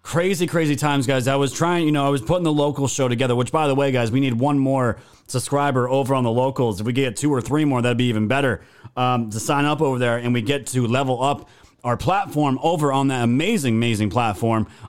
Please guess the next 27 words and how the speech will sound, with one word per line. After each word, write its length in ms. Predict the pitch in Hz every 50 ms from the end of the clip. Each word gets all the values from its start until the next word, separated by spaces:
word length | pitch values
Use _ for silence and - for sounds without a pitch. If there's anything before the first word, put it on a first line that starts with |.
| -
Um, 340 | 135 135 139 139 135 135 135 139
I 80 | 151
was 140 | 156 156 143
trying 240 | - - 202 220 214
to, 220 | 180 160 139 135
you 80 | 160 170
know, 140 | 160 143 123
between 460 | 110 107 123 131 135 127 196 202 170
Valentine's 560 | 147 175 202 202 196 170 185 190 185 180 151
Day 280 | - 175 175 175 165 147
and 100 | 143 123
getting 240 | 160 165 160 156 151
a 140 | 139 135
little 240 | 131 147 156 151 139
short 300 | 123 - - 160 151 131
show 180 | - - 160 151
together 500 | 143 127 127 151 165 151 147 135 110 - - - - _
for 100 | - 139
my 140 | 139 139 123
locals 480 | 127 147 160 170 160 165 151 135 - -
fam, 280 | 135 127 120 113 101 - - - - - - _ -
it 140 | 190 196 190
felt 360 | 127 - - 196 202 208 190
like 260 | 185 170 156 143 127
yesterday 560 | 135 156 156 160 156 - - 143 147 135 127
was 220 | 123 120 123 113 98
back 440 | 87 - 135 139 139 139 131 -